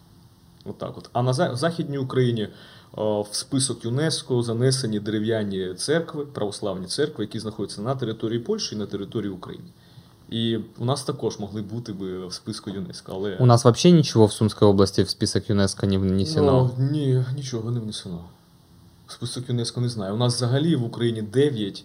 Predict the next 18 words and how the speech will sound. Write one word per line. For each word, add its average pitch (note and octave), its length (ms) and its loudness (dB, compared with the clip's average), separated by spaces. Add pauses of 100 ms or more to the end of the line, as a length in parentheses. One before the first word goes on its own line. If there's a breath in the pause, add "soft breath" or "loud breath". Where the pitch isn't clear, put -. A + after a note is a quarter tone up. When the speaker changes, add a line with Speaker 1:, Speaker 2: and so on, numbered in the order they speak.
Speaker 1:
чи - 160 -8
одинадцять G2 560 -6
об'єктів G2 420 -8
в - 20 -12
списку - 360 -14
юнеско. F2 460 -8 (300 soft breath)
Першим, B2+ 480 2
що - 200 -6
внесли, A#2 600 -4 (240 loud breath)
і A#2+ 80 -8
це - 180 -2
реально A2 260 2
так - 160 -12
символічно, A2+ 600 -2
це, G#2+ 320 0
е, G2 720 -6
Софію A2 440 -6
Київську, C3 480 -4